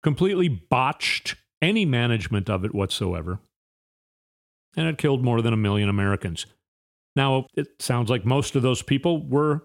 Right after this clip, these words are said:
his voters, <laughs> his supporters,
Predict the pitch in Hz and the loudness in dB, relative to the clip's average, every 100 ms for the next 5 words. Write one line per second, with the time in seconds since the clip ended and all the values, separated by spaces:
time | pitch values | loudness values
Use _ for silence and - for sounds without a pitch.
0 | - 185 139 202 269 175 95 - - - | 0 2 2 2 2 0 0 -6 -4 -4
1 | - - - 220 - 226 190 220 226 185 | -4 -6 -2 0 0 0 0 0 2 2
2 | 104 - | 0 -4